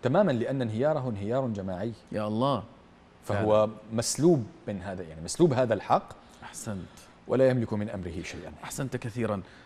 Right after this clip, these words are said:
Speaker 2: قد يكون الحديث الآن عن كابوس. هل تتخيل صورة أيمن الجبلي مثلًا في المستقبل يقول شعرًا جميلًا لا يخلو من زخرفات عالية،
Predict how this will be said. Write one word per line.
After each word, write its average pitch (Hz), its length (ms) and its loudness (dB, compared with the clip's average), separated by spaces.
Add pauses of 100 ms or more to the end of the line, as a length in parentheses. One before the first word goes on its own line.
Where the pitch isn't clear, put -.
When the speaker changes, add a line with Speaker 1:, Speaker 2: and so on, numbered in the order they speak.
(720)
Speaker 2:
قد 175 140 6
يكون 233 280 6
الحديث 196 340 2
الآن 175 220 -2
عن 156 120 -2
كابوس. 117 840 -4 (100)
هل 202 220 -4
تتخيل 123 680 -4 (300)
صورة 131 360 -6
أيمن 127 240 -2
الجبلي 101 460 -6
مثلًا 95 420 -10 (880)
في - 80 -10
المستقبل 104 640 -6 (720)
يقول 135 380 -2
شعرًا 110 480 -8 (420)
جميلًا 107 600 -2 (140)
لا 107 220 -4
يخلو 110 260 -6
من 101 120 -6
زخرفات 101 560 -10 (540)
عالية، 98 640 -4